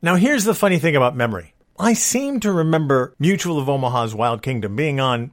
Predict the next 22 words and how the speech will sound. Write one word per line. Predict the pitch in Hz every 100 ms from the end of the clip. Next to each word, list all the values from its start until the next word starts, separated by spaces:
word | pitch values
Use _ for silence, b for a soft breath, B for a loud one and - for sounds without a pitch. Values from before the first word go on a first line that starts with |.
| _
forever, | - 151 175 180 - _ _ 139
but | 170
according | 151 202 247 262
to | 208
what | 196
I | 170
found | 160 147
out, | 147 123 98 _ _
they | 135 160 156
aired | 175 214 226
half-hour | 143 185 185 185 170 156
shows | - 143 139 135
between | - - 127 120
nineteen | 156 185 170
sixty-three | 156 156 - 143 131 131 131 123 123 -
and | 117
nineteen | 113 120 117 120 107
seventy-one. | - 117 104 98 90 85 - _ _ -
And | 139
then | 156
they | 156 147 -
aired | 156 147 139 131